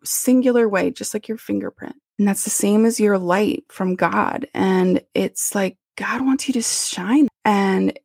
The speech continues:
it is really sad when I think of the people that I know and love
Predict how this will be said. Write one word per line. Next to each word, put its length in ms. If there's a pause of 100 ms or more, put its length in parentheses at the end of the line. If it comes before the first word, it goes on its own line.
it 300 (160)
is 180
really 420
sad 520 (180)
when 140
I 80
think 240
of 100
the 80
people 760
that 160
I 140
know 340
and 140
love 480